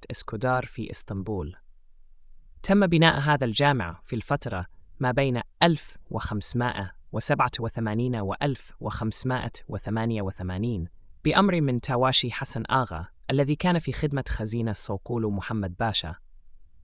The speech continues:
للأسف، المعمار الذي أشرف على بنائه غير معروف. شهد الجامع العديد من التغييرات منذ بنائه، فقد استخدم في عام ألف وخمسمائة واثنين وتسعين كزاوية لطريقة الرفاعية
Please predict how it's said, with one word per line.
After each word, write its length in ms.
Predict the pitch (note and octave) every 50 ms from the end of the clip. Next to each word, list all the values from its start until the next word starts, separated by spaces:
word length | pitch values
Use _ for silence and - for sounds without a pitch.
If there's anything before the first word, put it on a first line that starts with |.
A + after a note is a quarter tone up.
| - - - -
للأسف، 680 | D3 D3 D3+ - G3 F#3 - - F2 - - - - - - - -
المعمار 540 | D3 C#3+ C#3+ C#3+ B2 C3+ D3 F3 F3 F3 E3+
الذي 320 | D3+ C#3 C#3 C3 C3 B2 -
أشرف 380 | - D#3+ - - C3+ A#2+ - -
على 220 | A2 A2 G#2+ G#2
بنائه 460 | G2 G#2+ A2+ C#3 D3 B2 - A2+ A2 - - - - -
غير 260 | - C3 B2+ B2 A#2
معروف. 600 | G#2+ G#2 G2 G2+ A2+ A#2 G2+ F2+ - - - - - - -
شهد 320 | - - A3 G#3 G#3 F3 E3+
الجامع 540 | D#3 C#3 D#3+ D#3+ D#3+ D#3+ D#3+ D#3 C#3 C3+ - -
العديد 440 | C3+ A#2 G#2+ A#2+ B2+ E3 E3+ D3+ C#3
من 140 | B2+ B2 A#2
التغييرات 840 | A2 - - A#2+ G#2+ G#2+ G#2+ A2 A2 B2 A#2 G#2+ - - - -
منذ 360 | G#2+ G#2+ A2 A#2+ A#2+ G#2 G#2
بنائه، 420 | E2+ F#2+ G2 G#2+ A#2 A2+ - G2+ G2+ - - - - - - - - - - -
فقد 280 | - - - - D3 C#3
استخدم 540 | C#3 - - - F3+ - - D#3 C#3+ C#3 C3+
في 180 | - - B2+
عام 280 | A#2 A2 C3+ C#3+ C#3 C3 -
ألف 380 | - D3 D3 C3+ - - - - -
وخمسمائة 640 | A2+ A2 - - A#2+ A#2 - - D3 D3 C#3 A#2+ - -
واثنين 380 | A#2 A2 G2+ - C3+ C3+ C3+ B2
وتسعين 500 | G2+ F#2+ - G2 - - A2+ B2 A#2 A2+
كزاوية 760 | - - A#2 A2 - C#3 C#3+ D3 D3 B2+ G#2+ F2+ E2 - - - - - -
لطريقة 460 | A2 G#2+ - A#2 A#2 C#3+ - - A#2+ -
الرفاعية 720 | D3 - G2 F#2+ - - A#2+ A#2 G#2+ A#2 A2+ G2 F2 E2+